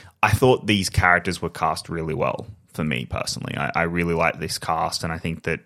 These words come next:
the fact that they're now gonna go, "No, we're just rebooting all of it," that is disappointing for me, but, um, at the same time, it's, I think, an inevitability of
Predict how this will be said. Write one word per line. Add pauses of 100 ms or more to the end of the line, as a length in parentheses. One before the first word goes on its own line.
(120)
the
fact
that
they're
now
gonna
go,
"No,
we're
just
rebooting
all
of
it," (380)
that
is
disappointing
for
me, (140)
but, (1300)
um,
at
the
same
time,
it's, (680)
I
think,
an
inevitability
of